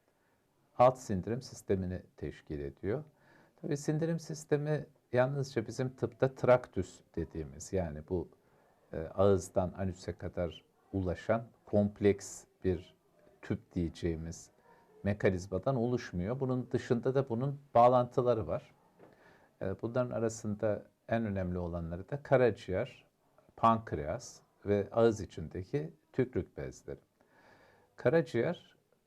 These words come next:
organizma için çok elzem bir organ ve karaciğerin herhangi bir şekilde fonksiyonlarını yitirmesi hayatla kabili telif değil. Şimdi sindirim sistemi değerlendirilirken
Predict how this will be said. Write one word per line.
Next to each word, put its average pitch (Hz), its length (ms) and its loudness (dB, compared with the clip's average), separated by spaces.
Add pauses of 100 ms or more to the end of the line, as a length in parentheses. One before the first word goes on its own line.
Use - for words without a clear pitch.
(220)
organizma 120 560 2
için 151 460 -4 (500)
çok - 460 -2 (460)
elzem 104 560 2
bir 82 60 -8
organ 76 480 -8 (640)
ve 98 240 2 (220)
karaciğerin 101 880 0
herhangi 107 480 -2
bir 95 60 -12
şekilde 92 360 -8
fonksiyonlarını 87 800 -4 (240)
yitirmesi 104 680 -4 (540)
hayatla 123 680 0 (120)
kabili 92 480 4
telif - 280 -6 (320)
değil. 90 240 2 (1040)
Şimdi 143 300 4 (120)
sindirim 135 640 -2
sistemi 117 580 -4
değerlendirilirken 120 1080 0